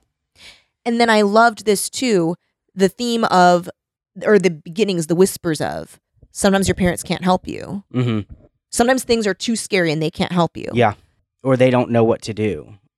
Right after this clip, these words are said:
Speaker 2: Or
Speaker 1: Right.
Speaker 2: the, the problem solving that they do is bad.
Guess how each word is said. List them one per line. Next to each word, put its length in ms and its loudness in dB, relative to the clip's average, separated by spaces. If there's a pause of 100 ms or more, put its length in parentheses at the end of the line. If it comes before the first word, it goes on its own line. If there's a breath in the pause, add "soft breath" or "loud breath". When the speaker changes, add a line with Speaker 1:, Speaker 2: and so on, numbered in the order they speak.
(140)
Speaker 2:
Or 200 6
Speaker 1:
Right. 320 2
Speaker 2:
the, 420 -2
the 120 -6
problem 420 0
solving 340 0
that 140 -4
they 120 -6
do 220 0
is 100 -4
bad. 480 -10